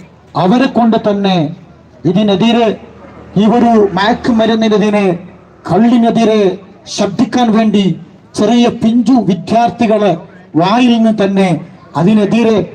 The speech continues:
ശക്തമായ, ശക്തമായ നിലക്ക് ഇവിടെ മുദ്രാവാക്യങ്ങൾ വിളിച്ചുകൊണ്ട് പള്ളിയിൽ നിന്ന് പുറപ്പെട്ടു. ഈ ജംഗ്ഷനിലേക്ക് എത്തിയപ്പോൾ അൽഹംദുലില്ലാ, ഇവിടുത്തെ ആളുകളെല്ലാം, ഈ നാട്ടിലുള്ള ഹിന്ദുക്കളും ഇവിടുത്തെ ക്രിസ്ത്യാനികളും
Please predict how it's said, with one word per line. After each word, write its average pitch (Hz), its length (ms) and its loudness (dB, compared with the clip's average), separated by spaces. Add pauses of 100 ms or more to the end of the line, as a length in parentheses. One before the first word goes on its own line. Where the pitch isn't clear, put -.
(320)
ശക്തമായ, 214 680 0 (1080)
ശക്തമായ 233 580 0 (100)
നിലക്ക് 208 360 -2 (640)
ഇവിടെ 196 280 2 (460)
മുദ്രാവാക്യങ്ങൾ 220 840 0
വിളിച്ചുകൊണ്ട് 190 560 0 (560)
പള്ളിയിൽ 196 400 2
നിന്ന് 196 220 0
പുറപ്പെട്ടു. 208 460 -2 (440)
ഈ 226 40 2 (120)
ജംഗ്ഷനിലേക്ക് 214 720 0 (480)
എത്തിയപ്പോൾ 202 520 0
അൽഹംദുലില്ലാ, 185 600 0 (460)
ഇവിടുത്തെ 202 380 0 (320)
ആളുകളെല്ലാം, 214 640 0 (480)
ഈ 202 40 2 (100)
നാട്ടിലുള്ള 208 460 2 (100)
ഹിന്ദുക്കളും 226 520 0 (380)
ഇവിടുത്തെ 214 320 -2
ക്രിസ്ത്യാനികളും 214 720 0